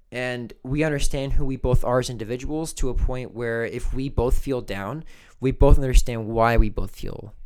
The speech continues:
um, we bo-, why we both feel as we are at that point. And we,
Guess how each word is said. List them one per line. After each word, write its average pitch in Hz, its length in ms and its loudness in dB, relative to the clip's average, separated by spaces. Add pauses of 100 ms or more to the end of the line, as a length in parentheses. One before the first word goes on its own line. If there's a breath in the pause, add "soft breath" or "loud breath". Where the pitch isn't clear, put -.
(1400)
um, 98 520 -6 (1900)
we 135 100 -2
bo-, - 360 8
why 123 220 4
we 117 120 4
both 113 240 4
feel 120 320 0
as 107 220 -2
we 107 120 0
are 101 120 0
at 95 120 -6
that - 180 -8
point. 104 300 6 (760 soft breath)
And 135 320 0
we, 127 240 -6